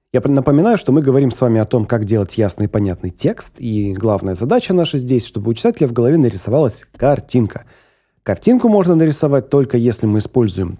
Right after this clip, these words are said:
такие слова, которые у читателя в голове вызывают образы, чтобы он как будто бы смотрел художественный фильм. И для этого нам как раз очень нужны подлежащие и сказуемые. Если в этих, на этих местах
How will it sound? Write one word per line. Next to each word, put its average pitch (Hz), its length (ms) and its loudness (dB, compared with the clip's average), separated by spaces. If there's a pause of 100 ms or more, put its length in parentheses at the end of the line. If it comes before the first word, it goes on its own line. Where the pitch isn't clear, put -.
такие 104 600 -4
слова, 240 580 -4
которые 113 460 0
у 98 40 -4
читателя 107 440 -4
в - 60 -18
голове 185 380 0
вызывают 156 680 0
образы, 117 580 0 (360)
чтобы 120 280 -2
он 214 120 0
как 95 180 -6
будто 190 200 0
бы 104 100 -2
смотрел 104 340 0
художественный 107 640 -2
фильм. 92 360 -10 (240)
И 127 60 -4
для 98 180 -4
этого 196 360 2
нам 107 180 0
как 92 160 -8
раз 104 260 -2
очень 98 260 -4
нужны 170 480 0 (220)
подлежащие 180 840 0 (260)
и 202 140 2
сказуемые. 98 640 -4 (480)
Если 143 340 2
в 131 60 2
этих, 117 400 -2
на 113 100 2
этих 104 180 -4
местах 107 560 -4